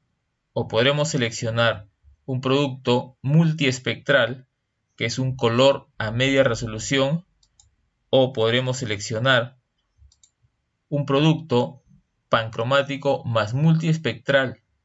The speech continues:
en bandas separadas, o podremos seleccionar un producto denominado pansharpened, que es un producto a color a alta resolución.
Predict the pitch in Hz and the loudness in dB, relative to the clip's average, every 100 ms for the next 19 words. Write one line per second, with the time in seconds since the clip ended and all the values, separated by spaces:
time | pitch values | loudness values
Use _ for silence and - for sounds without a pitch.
0 | _ - 113 113 139 143 139 - 110 117 | _ -8 -4 0 0 2 -2 -2 0 2
1 | 117 104 139 - _ _ _ _ _ _ | 4 2 0 -4 _ _ _ _ _ _
2 | - 165 170 139 135 139 151 131 110 - | 0 0 2 -2 -2 -2 -2 -4 -6 -6
3 | 107 110 120 - - 139 143 139 131 135 | -4 0 0 -4 -6 -4 -2 0 0 0
4 | 135 139 123 107 107 113 120 117 - 113 | -2 -2 0 -2 -2 0 2 0 0 -2
5 | 110 - 160 160 113 113 131 131 _ _ | 0 0 0 0 -4 -4 -6 -8 _ _
6 | _ _ _ _ - 110 135 127 127 135 | _ _ _ _ -10 -6 -4 -2 0 -2
7 | 131 147 110 113 113 107 127 143 - 107 | 0 0 2 0 -2 0 4 2 0 0
8 | 120 123 123 117 120 107 101 117 95 92 | 0 2 0 0 -2 -6 -2 -2 -2 -6